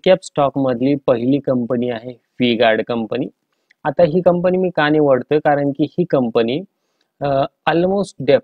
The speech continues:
free आहे, कुठल्याही प्रकारचं हिच्यावर कर्ज नाहीये. दुसरी गोष्ट की ही हेल्दी डिव्हिडंड पेआउट करते, म्हणजे चांगल्या प्रकारे डिव्हिडंड देते. लाँग टर्म साठी जर तुम्ही ठेवत असाल तर डिव्हिडंड पण मिळेल आणि व्हॅल्यू अप्रिशिएशन पण मिळेल.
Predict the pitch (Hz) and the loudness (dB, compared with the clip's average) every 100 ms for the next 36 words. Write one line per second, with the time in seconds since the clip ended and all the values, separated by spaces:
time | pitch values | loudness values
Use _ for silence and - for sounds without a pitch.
0 | - 143 143 127 151 - 127 143 156 156 | 0 0 2 2 -2 -4 -4 0 0 0
1 | 156 165 156 165 151 156 147 - 123 117 | -2 0 -2 -2 -2 -2 -2 -2 -2 -2
2 | 127 120 113 110 175 _ _ _ _ _ | -4 -2 -4 -6 -12 _ _ _ _ _
3 | - 160 165 208 185 180 - 180 190 147 | -2 0 2 2 4 2 2 -2 -2 -2
4 | 170 170 - 127 120 123 165 175 170 160 | -2 -4 -4 -2 0 4 4 4 2 2
5 | 156 143 139 123 123 117 - 113 - 127 | 0 0 0 2 2 -2 -2 -4 -2 -4
6 | 120 120 127 - 117 113 131 135 127 135 | -4 -6 -6 -4 -4 -4 -2 -2 0 -2
7 | 131 127 131 127 127 127 120 139 123 117 | 0 0 0 0 -2 -4 -4 -4 -4 -4
8 | 117 - 117 123 117 127 120 - 127 123 | -6 -8 -10 -10 -8 -6 -6 -6 -8 -6
9 | 127 120 - 120 120 117 120 117 117 117 | -4 -4 -4 -8 -6 -6 -4 -2 -2 -2
10 | 120 120 131 123 127 135 143 _ _ _ | -6 -6 -6 -4 -2 -4 -6 _ _ _
11 | 113 120 113 110 117 107 113 113 - 117 | -8 -4 -2 0 0 0 -2 -4 -4 -8
12 | - 123 117 131 127 131 | -6 -6 -2 -2 0 -2